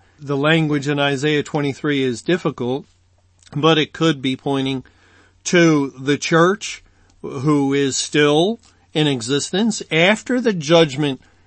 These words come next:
ha-, time that, that God had ordained, a period of twenty-three actual years, from May twenty-one, nineteen eighty-eight to May twenty-one, twenty eleven.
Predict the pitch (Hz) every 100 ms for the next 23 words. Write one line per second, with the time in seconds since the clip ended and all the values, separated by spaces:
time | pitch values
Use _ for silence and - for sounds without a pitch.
0 | _ - 175 147 139 127 117 160 147 151
1 | 190 226 175 143 - _ 147 147 - 156
2 | 151 151 135 143 143 135 123 - _ _
3 | 143 147 131 143 147 160 202 208 - _
4 | - 131 - 165 156 139 120 - - 185
5 | 196 165 160 151 143 208 220 - 147 135
6 | 120 127 135 196 - 151 135 156 - 160
7 | 147 143 143 147 143 151 139 139 127 135
8 | 160 - 135 147 160 - 156 151 147 139
9 | 165 151 143 143 165 220 165 180 214